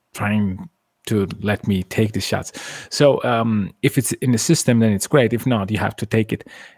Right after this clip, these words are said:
And second, he is very good when he can, like, go towards the guy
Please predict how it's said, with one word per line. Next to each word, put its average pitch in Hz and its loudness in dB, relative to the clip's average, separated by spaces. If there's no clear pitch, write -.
And 131 0
second, 123 0
he 185 2
is 104 0
very 107 0
good 82 -6
when 110 2
he 101 0
can, 107 -2
like, 98 -8
go 117 2
towards 120 4
the 151 2
guy 160 2